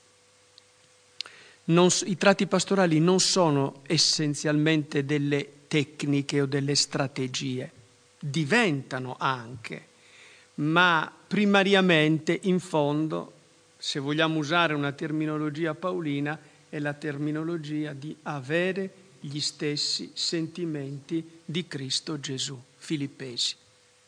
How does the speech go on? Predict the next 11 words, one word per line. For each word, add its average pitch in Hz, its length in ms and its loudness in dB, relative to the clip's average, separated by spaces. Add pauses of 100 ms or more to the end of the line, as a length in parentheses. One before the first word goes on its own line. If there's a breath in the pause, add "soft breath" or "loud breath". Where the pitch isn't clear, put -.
(880)
quando 147 240 -10
Paolo 143 340 -4
scrive 143 320 -8
ai 139 80 -10
Filippesi. - 580 -8 (760 loud breath)
Questa 180 460 4
è 151 180 0 (100)
in 160 180 -4
fondo 160 340 0
la 143 180 0 (220)
categoria, 147 1120 0